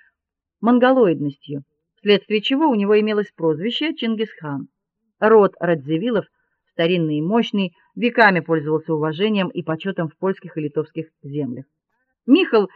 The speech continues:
уезжал из родного дома, не простившись со своей подругой.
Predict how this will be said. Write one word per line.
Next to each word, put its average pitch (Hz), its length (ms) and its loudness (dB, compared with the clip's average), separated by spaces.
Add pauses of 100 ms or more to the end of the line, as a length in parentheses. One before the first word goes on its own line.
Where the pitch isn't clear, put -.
(120)
уезжал 175 460 0
из 147 100 -4
родного 151 380 -2
дома, 185 280 -2
не 165 100 -2
простившись 160 600 -8
со 156 80 -12
своей 156 280 -2
подругой. 147 580 -6